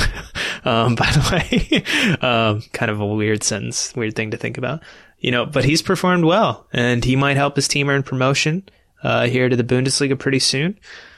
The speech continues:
Might he work his way back into the mix, potentially? Um, that's what I'm keeping an eye out on. And then DeAndre Yedlin, first call-up, I think, since November of nineteen.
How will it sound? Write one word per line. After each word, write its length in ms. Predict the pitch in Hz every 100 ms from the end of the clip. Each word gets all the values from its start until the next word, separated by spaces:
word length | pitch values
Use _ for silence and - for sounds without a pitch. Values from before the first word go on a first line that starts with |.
| _ -
Might 280 | 113 120 139
he 220 | 143 160
work 340 | 165 143 170 190
his 120 | 170
way 140 | 196
back 260 | 185 190 202
into 160 | 202
the 60 | 202
mix, 640 | 208 285 - - - - _ _ _ -
potentially? 680 | 135 123 120 - 110 107 - -
Um, 280 | 120 120 117
that's 220 | 131 -
what 100 | 139
I'm 80 | 131
keeping 220 | 135 131
an 40 | 123
eye 40 |
out 120 | 120
on. 140 | 123 123 - - - -
And 180 | 123
then 360 | 131 127 123 131 _ _ _
DeAndre 400 | - 143 151 135
Yedlin, 440 | 131 117 110 104 110 _ -
first 280 | - 131 -
call-up, 320 | 139 127 123
I 60 | 113
think, 200 | 127 123
since 220 | 135 -
November 720 | 120 113 113 117 123 123 117
of 160 | 110 113
nineteen. 680 | 110 110 110 113 107 104